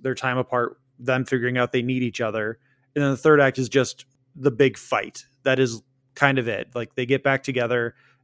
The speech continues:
and they fight. And there's not a lot of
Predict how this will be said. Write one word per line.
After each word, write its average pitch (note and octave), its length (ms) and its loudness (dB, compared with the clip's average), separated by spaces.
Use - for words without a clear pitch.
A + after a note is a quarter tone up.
and C3 100 0
they C3 80 4
fight. G#2+ 360 -2
And B2 220 -4
there's B2 240 -2
not C3 280 0
a C3 40 2
lot B2 400 0
of A2 400 -6